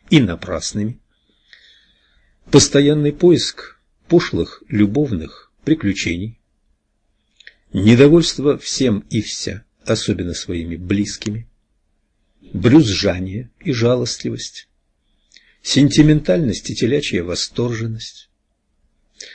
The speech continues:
цепляние за массу условностей, дрыгание ногами и руками, даже если это и маска ведущего музыкальной программы, смех без причины,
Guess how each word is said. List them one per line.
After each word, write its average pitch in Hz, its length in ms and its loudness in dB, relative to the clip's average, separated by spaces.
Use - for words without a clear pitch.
цепляние 131 840 4
за 131 240 -2
массу 139 380 -4
условностей, 101 1120 -4
дрыгание 117 640 6
ногами 110 460 0
и 135 180 0
руками, 98 640 -4
даже 101 300 0
если 98 300 0
это 98 180 -2
и 95 80 0
маска 90 480 -6
ведущего 95 640 0
музыкальной 95 560 -8
программы, 90 640 -8
смех 101 640 4
без - 220 -2
причины, 104 640 -4